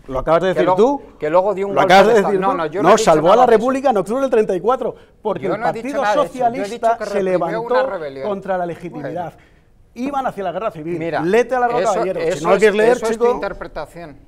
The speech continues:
Speaker 2: de las cosas.
Speaker 1: Que eso es coger
Speaker 2: Eso
Speaker 1: el
Speaker 2: es lo
Speaker 1: puñetero
Speaker 2: que tú di-,
Speaker 1: discurso
Speaker 2: pero
Speaker 1: de Largo
Speaker 2: bueno,
Speaker 1: Caballero, por
Speaker 2: perdona
Speaker 1: favor.
Speaker 2: que te diga,
Speaker 1: Pero
Speaker 2: Largo
Speaker 1: lees
Speaker 2: Caballero era un
Speaker 1: pero léete al
Speaker 2: actor,
Speaker 1: socialista de los años
Speaker 2: pero,
Speaker 1: treinta y cuatro.
Speaker 2: pero que eres,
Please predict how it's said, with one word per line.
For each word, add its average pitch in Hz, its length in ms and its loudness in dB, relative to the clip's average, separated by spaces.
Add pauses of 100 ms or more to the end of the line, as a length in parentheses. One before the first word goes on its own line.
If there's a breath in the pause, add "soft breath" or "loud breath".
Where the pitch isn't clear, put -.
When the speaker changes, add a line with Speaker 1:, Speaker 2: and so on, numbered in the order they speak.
(100)
Speaker 2:
de 143 160 -8
las 147 220 -4
cosas. - 400 -16
Speaker 1:
Que 165 80 -8
eso 180 180 -6
es 247 100 -6
coger 214 280 -2
Speaker 2:
Eso 233 100 2
Speaker 1:
el - 0 -
Speaker 2:
es 226 60 -2
lo 226 80 -4
Speaker 1:
puñetero 208 340 -2
Speaker 2:
que 233 160 0
tú 226 60 -2
di-, 202 60 -6
Speaker 1:
discurso 196 420 -10
Speaker 2:
pero - 80 -6
Speaker 1:
de - 60 -4
Largo 214 160 -6
Speaker 2:
bueno, 190 120 -8
Speaker 1:
Caballero, 214 460 -8
por - 80 -20
Speaker 2:
perdona 147 400 -4
Speaker 1:
favor. 196 100 -8
Speaker 2:
que 196 60 -6
te 160 140 -8
diga, 170 380 -8
Speaker 1:
Pero 147 120 -12
Speaker 2:
Largo 202 240 0
Speaker 1:
lees 226 100 -2
Speaker 2:
Caballero 190 640 -2
era 170 320 -4
un 165 200 -12
Speaker 1:
pero 165 100 -6
léete 240 220 -4
al 226 80 2
Speaker 2:
actor, 233 140 -6
Speaker 1:
socialista 226 420 -10
de 214 60 -8
los 185 60 -14
años 165 120 -2
Speaker 2:
pero, 147 80 0
Speaker 1:
treinta 160 200 -10
y 151 40 -20
cuatro. 233 240 -8
Speaker 2:
pero 156 100 -6
que 214 60 -6
eres, 208 80 -10